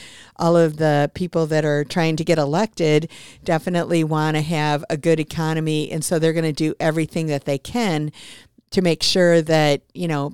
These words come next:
people are out there, you know, doing what they can to be happy and all of that. So they, they're not gonna want the interest rates to be out of control. They usually go down during an election year. But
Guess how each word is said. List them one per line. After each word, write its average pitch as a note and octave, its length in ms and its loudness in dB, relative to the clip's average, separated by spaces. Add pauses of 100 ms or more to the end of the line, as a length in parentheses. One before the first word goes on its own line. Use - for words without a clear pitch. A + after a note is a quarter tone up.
people D#3+ 400 -4
are C#3+ 340 0
out D#3+ 260 -4
there, D3+ 380 -2
you E3+ 160 -6
know, D3 160 -2
doing E3 380 -2
what D3 140 0
they F3+ 160 2
can D3+ 440 -2 (380)
to - 100 -8
be D#3+ 180 -2
happy D#3+ 500 2
and D#3 200 -4
all D3+ 160 0
of C#3 100 -2
that. D#3 300 -2
So D#3+ 200 -2
they, D3+ 280 0
they're D#3+ 140 -2
not E3 180 0
gonna D#3+ 160 -4
want D3+ 260 -2
the D#3 100 -4
interest D3+ 320 -6
rates D3 260 -2
to E3+ 100 -4
be D#3 160 -2
out C#3+ 120 2
of C#3 80 -4
control. C3 480 -4
They C#3+ 160 -4
usually D3+ 460 -4
go D3 200 0
down C#3+ 440 -2
during D3+ 280 -2
an C#3 140 -4
election C#3+ 420 -6
year. C3+ 320 -6 (580)
But E3 280 0